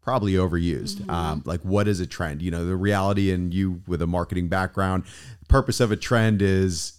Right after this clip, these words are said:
Speaker 1: to keep people buying,
Speaker 2: Keep people
Speaker 1: because
Speaker 2: buying.
Speaker 1: if, if everything was always the same trend, there would be nothing new that people would have to refresh and change. So what doesn't matter if we're talking about clothes, home design,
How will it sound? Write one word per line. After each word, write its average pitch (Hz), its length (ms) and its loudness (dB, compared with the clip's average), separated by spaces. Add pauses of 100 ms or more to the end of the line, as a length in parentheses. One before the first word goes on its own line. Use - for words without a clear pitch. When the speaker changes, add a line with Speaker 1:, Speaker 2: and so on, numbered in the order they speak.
Speaker 1:
to 95 120 -2
keep - 580 -2
people 98 300 -2
buying, 80 400 -2
Speaker 2:
Keep - 160 -10
people 92 80 -2
Speaker 1:
because 90 420 -2
Speaker 2:
buying. 185 260 -12
Speaker 1:
if, 104 260 -4
if - 180 -4
everything 113 320 4
was 107 120 2
always 107 280 4
the 90 60 -6
same 104 260 0
trend, 110 280 2
there 95 80 2
would 87 100 -2
be 95 120 0
nothing 98 320 0
new 101 160 2
that 87 120 -2
people 95 240 -6
would 90 80 0
have 98 200 0
to 90 240 -2 (260)
refresh 107 500 0
and 92 120 0
change. 104 380 2
So 92 200 2
what 95 160 2
doesn't 104 220 2
matter 104 180 4
if - 80 -6
we're 98 60 -4
talking 92 280 0
about 85 200 -2
clothes, 110 460 4 (400)
home 120 220 6
design, 107 560 4